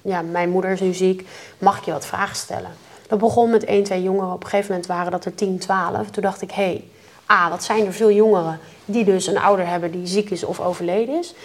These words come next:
En B, blijkbaar is er niet voldoende informatie beschikbaar voor die leeftijdscategorie waar zij troost en herkenning uit kunnen halen." En dat had me aan het denken gezet. En toen dacht ik,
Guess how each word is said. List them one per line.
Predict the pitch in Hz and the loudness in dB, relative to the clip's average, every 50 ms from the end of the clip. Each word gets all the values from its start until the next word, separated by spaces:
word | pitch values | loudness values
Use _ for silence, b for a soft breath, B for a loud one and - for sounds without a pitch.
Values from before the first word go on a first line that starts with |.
| B B B B B B B B B | B B B B B B B B B
En | - 208 202 185 | -2 0 2 4
B, | 208 214 208 185 185 208 220 - - - - - _ - 190 185 | 6 6 6 6 4 0 0 -2 -6 -12 -20 -20 _ -14 -8 -2
blijkbaar | 208 202 233 262 254 - 180 160 180 202 202 | 2 2 2 2 2 2 2 4 4 2 0
is | 220 208 - - | -2 -4 -4 -6
er | 196 196 190 185 | -8 -8 -6 -6
niet | 190 196 214 262 254 - | -2 -2 0 -2 -2 -4
voldoende | - 226 214 185 196 202 196 196 185 185 180 180 180 - | -2 0 0 0 2 0 0 0 0 0 -2 -2 -4 -4
informatie | 220 208 208 196 185 180 190 202 240 240 - - 226 196 185 185 B B B B B _ | -4 -2 -2 -2 -2 0 2 2 2 0 0 -2 0 0 -2 -2 B B B B B _
beschikbaar | 196 196 - - - 269 269 - - 165 156 170 208 202 | -2 0 0 2 2 0 0 0 0 2 2 4 2 0
voor | - 202 | 0 -2
die | 190 180 | 0 2
leeftijdscategorie | 185 214 247 - - 190 185 - - - - - - - - 170 170 190 214 220 B B B B B B | 2 0 0 2 0 -2 -2 -2 -6 -8 -8 -8 -12 -12 -10 -6 -6 -4 -6 -6 B B B B B B
waar | B 175 190 190 196 180 | B 0 2 2 2 2
zij | 180 180 180 175 | 0 -2 -4 -4
troost | - - 208 196 208 - | -2 -2 -2 -2 0 -2
en | 202 180 | -4 -6
herkenning | 165 165 165 - 302 302 208 160 156 | -6 -4 -4 -2 -2 -2 -2 -4 -6
uit | 160 160 - | -8 -12 -12
kunnen | - 156 156 156 | -12 -10 -10 -10
halen." | 156 151 151 156 156 160 156 156 156 - _ _ _ _ _ _ - _ _ _ - - | -10 -10 -10 -10 -10 -10 -14 -16 -20 -20 _ _ _ _ _ _ -20 _ _ _ -4 0
En | 220 | 2
dat | 208 214 208 | 2 4 6
had | 240 233 - | 4 4 4
me | 202 | 0
aan | - 160 | -4 -4
het | 165 160 | -6 -4
denken | - 185 233 247 - 202 | -2 0 0 0 -2 -6
gezet. | - - - - 285 302 269 | -8 -6 -4 -2 -2 -2 -2
En | 214 | -4
toen | - 208 | 0 2
dacht | 208 202 202 - | 0 0 0 -2
ik, | 196 190 B | -6 -8 B